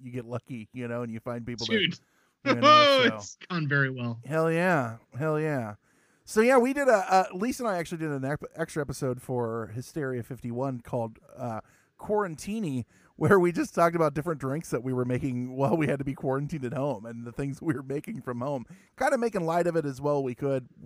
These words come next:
Speaker 1: without making fun of the virus itself. And, uh,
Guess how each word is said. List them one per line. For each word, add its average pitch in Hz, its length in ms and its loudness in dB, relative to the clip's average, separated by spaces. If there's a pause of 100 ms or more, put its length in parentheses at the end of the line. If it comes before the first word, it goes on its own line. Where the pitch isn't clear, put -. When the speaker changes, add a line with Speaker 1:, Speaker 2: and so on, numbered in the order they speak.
(100)
Speaker 1:
without 135 260 -4
making 131 220 -8
fun 135 180 -4
of 120 60 -6
the 113 60 -12
virus 117 360 -6
itself. 127 440 -10 (640)
And, 143 640 -8
uh, 135 460 -4